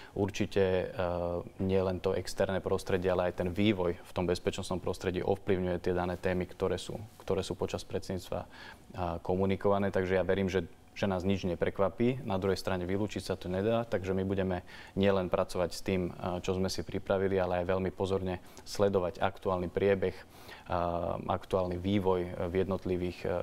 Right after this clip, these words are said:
konfliktných oblastiach alebo v jednotlivých témach, ktoré, ktoré, e, sa budú v rámci O B S E diskutovať. Takže keď budeme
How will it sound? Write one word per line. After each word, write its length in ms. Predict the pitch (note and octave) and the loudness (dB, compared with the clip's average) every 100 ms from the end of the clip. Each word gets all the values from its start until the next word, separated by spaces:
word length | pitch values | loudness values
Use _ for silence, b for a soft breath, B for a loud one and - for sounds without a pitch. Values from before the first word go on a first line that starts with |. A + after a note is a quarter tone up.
| - | -2
konfliktných 560 | F#2 F2+ - - F#2 F2 | -2 -2 -2 -4 -4 -4
oblastiach 480 | F#2 G2 F#2 - F2+ | 0 0 0 -2 -2
alebo 240 | F2+ F2 | -2 0
v 160 | F2+ F2+ | -2 -2
jednotlivých 360 | F2 F2 F2 - | -4 -4 -6 -4
témach, 320 | F2+ F2+ - | -2 -4 -6
ktoré, 400 | - F2+ F2 - B B B | -6 -4 -4 -8 B B B
ktoré, 360 | - F2 F2 F2 E2+ | -4 -2 0 0 0
e, 20 | - F2 F2 F2 F2 - - | -2 -2 -2 -4 -4 -4 -4
sa 80 | - F2+ | -2 -2
budú 200 | F#2+ F#2 | 0 -2
v 80 | |
rámci 240 | F2+ - F2+ | -2 0 0
O 80 | E2+ | 0
B 120 | E2+ | 0
S 80 | F2 | -2
E 40 | |
diskutovať. 680 | E2 F2 - F#2+ - - - | -4 -6 -6 -6 -4 -6 -6
Takže 240 | F#2 F#2 G#2+ | -6 -2 2
keď 80 | |
budeme 320 | A2 A2 G2+ | 2 4 2